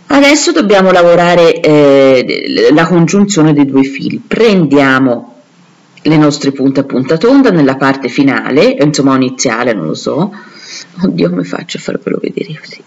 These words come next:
e prendiamo qua e diamo una giratina, mm? Ecco, e uniamo bene, ed ecco che la nostra, poi naturalmente andremo a unire ancora meglio, ma intanto lavoriamo,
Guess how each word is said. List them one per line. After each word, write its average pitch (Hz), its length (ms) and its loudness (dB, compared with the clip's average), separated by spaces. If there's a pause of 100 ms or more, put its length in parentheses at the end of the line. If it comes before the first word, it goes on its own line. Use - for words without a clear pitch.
e 233 320 -4
prendiamo 165 580 -4
qua 160 460 -4 (960)
e 359 160 -2
diamo 196 480 0
una 190 200 -2
giratina, 170 840 -2 (840)
mm? 277 240 0 (2500)
Ecco, - 500 -4
e 294 160 2
uniamo 127 600 -2 (440)
bene, 123 560 -4
ed 339 160 0
ecco 185 360 0
che 185 160 2
la 165 120 0
nostra, 156 440 -2
poi 175 160 2
naturalmente 165 560 2
andremo 143 320 2
a 143 40 2
unire 139 240 2
ancora 135 300 -2
meglio, 127 400 0
ma 151 80 0
intanto 170 400 -4
lavoriamo, 113 600 -4